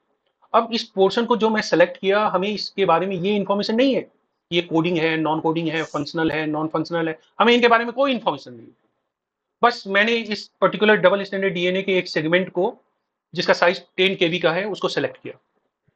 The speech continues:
अब मैं check कर रहा हूँ क्या ऐसा कोई sequence और भी यहाँ present है। तो मैंने देखा कि ये जो टेन केबी का जो sequence है, इसका और कोई जो है ना copy नहीं present।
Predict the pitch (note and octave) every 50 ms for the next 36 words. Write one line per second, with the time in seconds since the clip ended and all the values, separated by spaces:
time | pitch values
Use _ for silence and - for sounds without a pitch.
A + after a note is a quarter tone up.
0 | _ _ _ _ A3+ A#3+ C4 C#4 C4+ C4+ - C4 C#4 C4+ - A#3+ A3 A#3 B3+ C4+
1 | C4+ - B3 B3 B3 - - F3 F3+ F3 - A#3 A3+ - - G#3+ A3 G#3 - -
2 | E3 - _ - G3 G#3 G#3+ - - - E3 E3+ E3+ F3 E3 F#3+ A#3+ B3 A#3 A3+
3 | A3+ A3+ G3+ G3+ A3+ A#3 A3 G3+ F3 - _ _ _ _ _ _ _ _ _ _
4 | _ _ _ _ _ _ _ _ _ _ _ _ - F3 D#3 D3+ C#3+ C#3+ C#3 F3
5 | E3+ E3 F#3+ F3 E3 D3+ C#3+ D#3 E3+ D#3+ - - D3 - _ _ _ - D#3 D#3+
6 | D#3+ E3+ F3 F3+ F3+ F3 E3 D#3 E3+ F3 E3 D3+ D#3+ D3+ - - - - F3 F3+
7 | F3 - C3 A#2 - _ _ _ _ _ _ _ _ - F#3+ - - - G#3+ G3+
8 | - - E3+ F#3 G#3 G#3 G#3 - - G3 G#3 A3+ A#3 A#3 G3+ E3 - _ _ -
9 | D#3+ F3+ F#3 F#3+ - F3 D#3 - G3 E3 D3 C3 C#3 C3 C3+ A2+ - A#2 A2+ A2+
10 | -